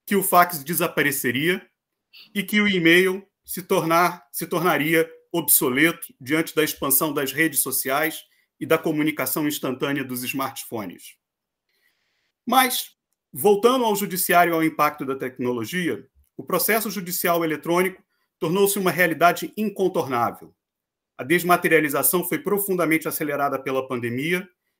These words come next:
e a inteligência artificial, que vem ganhando contornos mais intensos nos últimos anos,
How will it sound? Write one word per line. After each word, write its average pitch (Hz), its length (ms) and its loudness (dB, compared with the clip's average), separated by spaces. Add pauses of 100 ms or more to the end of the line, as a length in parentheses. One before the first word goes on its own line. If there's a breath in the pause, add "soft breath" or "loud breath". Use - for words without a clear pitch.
e 147 80 -6
a 170 60 8
inteligência 202 600 2
artificial, 160 720 -2
que 160 120 -6
vem 156 160 0
ganhando 147 360 -2
contornos 123 540 -6
mais 175 320 -2
intensos 170 720 -4
nos 139 200 -8
últimos 165 400 -8
anos, 165 420 -4